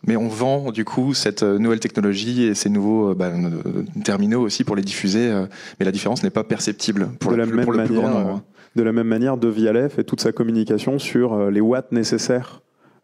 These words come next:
Speaker 2: euh, au fonctionnement de l'enceinte, c'est-à-dire le fait qu'elle est extrêmement puissante, euh, ce qui pour des ingénieurs est un défaut de fabrication. Si elle a besoin d'autant de watts, c'est que l'enceinte est mal conçue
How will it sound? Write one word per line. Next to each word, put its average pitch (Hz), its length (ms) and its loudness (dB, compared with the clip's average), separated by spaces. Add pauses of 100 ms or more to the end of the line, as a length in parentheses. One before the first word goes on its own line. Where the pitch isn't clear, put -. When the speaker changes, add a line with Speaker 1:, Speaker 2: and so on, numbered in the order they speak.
Speaker 2:
euh, 104 180 2
au 104 100 2
fonctionnement 113 520 -2
de 110 40 0
l'enceinte, 143 360 -2
c'est-à-dire 107 200 2
le 104 60 0
fait 123 160 -2
qu'elle - 140 0
est - 80 0
extrêmement 123 420 0
puissante, 143 540 -2 (440)
euh, 110 180 4
ce - 120 -4
qui 131 80 0
pour 110 180 0
des 107 160 2
ingénieurs 110 380 0
est 113 100 -2
un 113 80 -2
défaut 113 220 0
de - 40 -6
fabrication. 117 520 -2 (240)
Si - 160 0
elle 110 80 4
a 110 40 4
besoin 117 280 2
d'autant 110 240 0
de 113 40 2
watts, 139 200 0
c'est 117 140 -2
que - 100 -16
l'enceinte 117 360 0
est 120 60 2
mal 110 220 0
conçue - 340 0